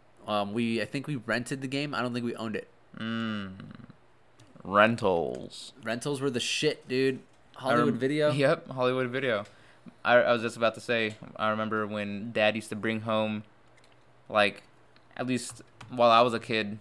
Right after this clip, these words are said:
Speaker 2: playing on the Xbox and GameCube when, around the time those came out, he would bring home this big sheet full of, like, thirty free game rentals from Hollywood Video that he would buy.
Speaker 1: Oh, what?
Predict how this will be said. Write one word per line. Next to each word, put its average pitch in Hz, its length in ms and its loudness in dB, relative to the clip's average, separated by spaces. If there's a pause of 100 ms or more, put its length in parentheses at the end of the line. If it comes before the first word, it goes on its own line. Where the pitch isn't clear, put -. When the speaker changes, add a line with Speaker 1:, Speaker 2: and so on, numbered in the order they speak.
(560)
Speaker 2:
playing 156 220 2
on 131 100 2
the 120 60 2
Xbox 117 600 4
and 104 320 -8
GameCube 120 540 0 (120)
when, 110 280 -6
around 117 220 4
the 110 60 2
time 110 200 -2
those 107 160 0
came 107 160 -6
out, 98 220 -2 (440)
he 143 60 -6
would 135 160 -2
bring 135 180 -2
home 120 380 0 (120)
this 120 220 -14
big 139 240 -2
sheet - 460 -4 (580)
full 135 160 2
of, 123 80 2
like, 113 200 2
thirty 147 600 -2 (440)
free 143 320 -6
game 127 320 -2
rentals 101 580 -6 (200)
from 107 520 -4
Hollywood 117 400 2
Video 104 380 2 (100)
that 104 140 4
he 117 80 -2
would 110 140 2
buy. 95 240 6
Speaker 1:
Oh, - 60 2
what? - 220 -10